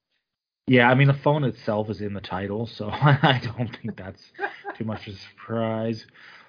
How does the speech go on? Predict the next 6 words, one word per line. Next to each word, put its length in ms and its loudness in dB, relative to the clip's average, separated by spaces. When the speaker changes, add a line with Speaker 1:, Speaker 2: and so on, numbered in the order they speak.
Speaker 1:
But 180 4
anyways, 640 2
so, 440 0
uh, 320 -6
general 340 2
thoughts 540 0